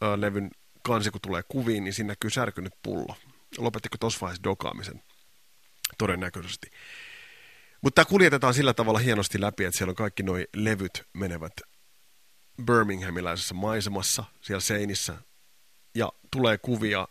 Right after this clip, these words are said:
sit uran varrelta, tulee reality T V:tä, The Osbournes reality T V:tä. Ja tulee sitten, äh,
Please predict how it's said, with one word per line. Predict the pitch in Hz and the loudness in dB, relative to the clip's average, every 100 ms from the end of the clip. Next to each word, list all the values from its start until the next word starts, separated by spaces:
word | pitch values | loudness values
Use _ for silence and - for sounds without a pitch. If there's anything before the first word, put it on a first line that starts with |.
| - | -10
sit | - | -10
uran | - 113 104 95 | -4 0 0 0
varrelta, | 98 92 87 | -2 -2 -6
tulee | 92 117 107 | -4 0 0
reality | 98 110 101 98 - | 2 0 0 -4 -8
T | 90 - | -8 -4
V:tä, | 87 87 87 82 87 - - _ | -4 -4 -8 -8 -14 -16 -20 _
The | 104 | -4
Osbournes | 87 90 - 95 92 - - - - - - | -4 -4 -4 -2 -2 -6 -10 -20 -20 -18 -4
reality | 101 92 90 78 | 0 0 -4 -8
T | - | -6
V:tä. | 87 73 87 - 71 - - - - - - | -4 -4 -6 -8 -14 -14 -20 -20 -20 -20 -4
Ja | - | 0
tulee | 113 123 113 101 | 2 4 4 4
sitten, | 98 98 107 | 2 -2 -2
äh, | 98 | -2